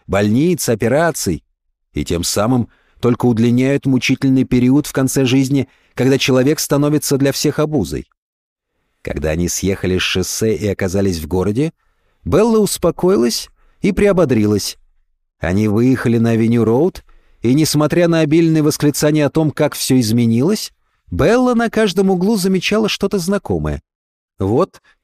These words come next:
многоквартирный дом, где жила одна учительница из школы епископа Строна.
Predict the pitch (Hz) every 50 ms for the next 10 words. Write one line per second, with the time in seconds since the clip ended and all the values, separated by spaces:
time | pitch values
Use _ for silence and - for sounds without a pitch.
0 | _ - 113 131 131 143 131 - 139 143 139 - - 175 180 160 160 147 139 123
1 | 123 156 180 196 185 160 139 156 139 123 143 147 147 156 180 180 151 147 147 156
2 | 156 143 - - 175 175 185 175 170 160 139 - - 151 143 123 - - - -
3 | 160 175 175 165 151 135 135 - - 160 - - - 151 - - 110 - - -
4 | 92 92 95 95 104 117